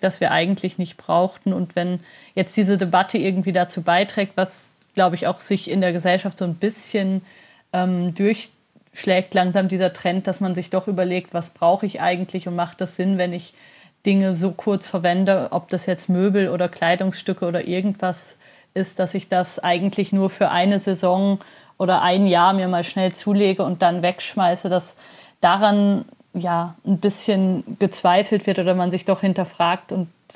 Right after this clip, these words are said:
ähm, vielleicht ein bisschen bewusster konsumiert, das wäre sicher schön. Aber klar, ich, ähm, bin da auch jetzt nicht jemand, der noch nie ein Schnäppchen gekauft hat oder sich nicht auch mal freut, wenn was billiger ist.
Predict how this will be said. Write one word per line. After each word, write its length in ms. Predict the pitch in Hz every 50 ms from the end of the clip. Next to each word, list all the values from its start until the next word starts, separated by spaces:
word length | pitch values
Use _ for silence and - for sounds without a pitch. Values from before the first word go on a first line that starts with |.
| -
ähm, 440 | - - 190 185 175 175 170 170 170 -
vielleicht 400 | - - 202 185 180 180 175 -
ein 60 | - 185
bisschen 320 | 196 190 - - 190 180
bewusster 440 | 165 180 170 170 196 196 - - 196
konsumiert, 540 | - - 196 185 165 180 185 185 196 190 -
das 160 | 180 175 -
wäre 220 | 180 180 170 175
sicher 280 | 165 - 185 - - 175
schön. 440 | 170 - - 185 180 185 202 208 202 - - - - - - - _ _ _ _
Aber 300 | - 185 185 175 185 175
klar, 380 | 170 - - 180 160 156 156 -
ich, 320 | - 196 - - - - -
ähm, 520 | - 190 185 185 180 180 180 180 180 170 - _ _ _
bin 180 | - 190 190 190
da 160 | 185 175 165
auch 240 | - 170 170 - -
jetzt 240 | 196 180 - - -
nicht 180 | 190 180 -
jemand, 320 | - 190 180 180 175 170 170
der 120 | 180 170
noch 180 | 170 170 170 -
nie 140 | 180 180 175
ein 40 |
Schnäppchen 440 | 170 - - 175 170 170 - - 175
gekauft 420 | 170 170 170 - 175 160 160 - -
hat 140 | 175 165
oder 180 | - 165 170 170
sich 200 | 160 180 165 -
nicht 160 | 175 160 -
auch 120 | 165 170 -
mal 140 | 180 175
freut, 420 | 165 - - - 175 180 180 180 - - - - - -
wenn 240 | 175 180 175 180
was 160 | 165 170 165 -
billiger 460 | - - 165 175 170 165 170 160 -
ist. 320 | 175 170 - - - -